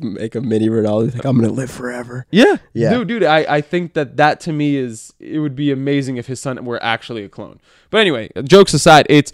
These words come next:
Speaker 2: he is a weird dude when it comes to this kind of stuff. So who knows, man? I mean, we'll have to just wait and see how, how this plays out. Um, it's very delicate situation, and people really should take it very seriously and not just dismiss it because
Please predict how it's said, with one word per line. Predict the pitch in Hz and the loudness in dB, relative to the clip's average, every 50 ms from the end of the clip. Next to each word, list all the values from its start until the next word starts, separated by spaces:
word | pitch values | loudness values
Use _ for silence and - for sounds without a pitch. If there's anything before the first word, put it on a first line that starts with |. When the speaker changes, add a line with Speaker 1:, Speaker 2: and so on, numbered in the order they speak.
| - - - _ | -20 -20 -20 _
Speaker 2:
he | - - 208 247 | -4 0 2 2
is | 285 269 | 2 4
a | 311 | 4
weird | 294 269 277 277 240 | 4 4 4 4 4
dude | 196 262 277 247 | 4 4 4 4
when | 247 | 4
it | 220 185 | 2 0
comes | - 214 220 226 - | 0 0 -2 -2 -2
to | - | -4
this | 185 156 - | -6 -4 -4
kind | - 147 131 | -2 -2 -2
of | 131 | -4
stuff. | - - 135 131 - | -2 -2 -2 -2 0
So | - 143 139 127 - - - _ _ _ _ _ - | 2 0 0 0 -2 -6 -20 _ _ _ _ _ 0
who | - 269 320 269 | 4 6 6 6
knows, | 185 156 143 127 117 104 110 | 6 4 4 2 0 -2 -2
man? | 113 113 113 117 117 | -4 -2 -2 -2 -2
I | 123 | -2
mean, | 131 139 143 139 - - | 0 2 2 0 0 0
we'll | - 135 165 180 190 220 | 2 4 6 8 8 8
have | 226 240 | 6 2
to | - 240 | 0 -4
just | 214 226 - | -4 0 2
wait | 190 196 175 | 2 2 2
and | 175 165 | 2 0
see | - 175 | -2 0
how, | 170 170 - - - | 0 0 0 -2 -2
how | 156 156 147 | -2 0 0
this | 139 143 127 - | 0 -2 -4 -6
plays | - - 147 139 131 117 | -2 0 2 2 2 2
out. | 123 117 123 127 131 - - _ _ _ _ _ _ _ - | 0 0 2 2 0 -2 -4 _ _ _ _ _ _ _ -6
Um, | - 131 131 123 117 110 107 - _ | -2 0 0 0 0 -2 -6 -8 _
it's | - 151 139 - | -6 -6 -4 0
very | 165 180 185 180 | 2 2 2 2
delicate | 139 120 160 147 147 147 - 160 123 - | 2 2 4 4 4 2 0 -4 -8 -8
situation, | - 135 - 147 139 135 139 135 - 160 | -10 -10 -6 -4 -2 -2 -2 -4 -4 -6
and | 151 139 135 123 107 - | -6 -6 -6 -8 -10 -10
people | - - 165 160 180 170 | -10 -8 -6 -4 -4 -2
really | 143 147 143 147 | 0 0 0 0
should | 139 - - 151 143 123 | -2 -2 -4 -4 -6 -4
take | - - 131 127 120 - | -4 -6 -4 -4 -4 -2
it | 147 143 135 - _ _ _ _ _ _ _ _ | 0 -2 -2 -2 _ _ _ _ _ _ _ _
very | - 143 143 139 | -2 0 0 0
seriously | 127 - - 147 143 143 143 - 160 160 | 0 -2 -2 0 0 0 0 0 0 0
and | 156 143 135 | 0 2 2
not | 135 127 131 135 | 2 2 0 0
just | - - - - | -2 -6 -6 -6
dismiss | - 127 - 135 120 123 123 - | -6 -8 -6 -4 -4 -4 -2 -2
it | 156 139 - | -2 -2 -2
because | 110 139 127 - - 147 139 127 127 123 - - | -4 -6 -6 -6 -4 -4 -4 -4 -4 -6 -10 -14